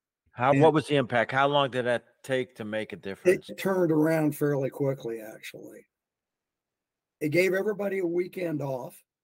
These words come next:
Speaker 2: <laughs> and it gave everybody the consistency. "Oh, we know it's gonna be on Saturday at three o'clock." And they could plan in advance for that.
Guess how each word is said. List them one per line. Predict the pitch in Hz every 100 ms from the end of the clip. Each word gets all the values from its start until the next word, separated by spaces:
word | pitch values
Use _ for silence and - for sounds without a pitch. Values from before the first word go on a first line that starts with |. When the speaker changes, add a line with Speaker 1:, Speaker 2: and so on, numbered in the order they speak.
| _
Speaker 2:
<laughs> | _ _ _ _
and | 214 160 - - _ _ _ _ _
it | - 151 151
gave | 156 180 185 156 147
everybody | 170 175 175 147 165 165 165 160
the | 143
consistency. | 139 143 120 - 196 180 - 147 - -
"Oh, | 185
we | 143 143
know | 143 156 170 170
it's | 151
gonna | 156 139 127
be | 131
on | 123 123
Saturday | - 147 127 123 123 127
at | -
three | - 120 110
o'clock." | 117 104 82 - _ _ _ _ _ _ _ _ _ _ _ _ _ _ _ _ -
And | 143
they | 151
could | 147 139
plan | - 170 165 165 156
in | 139
advance | 123 113 143 139 131
for | - 110 104
that. | - -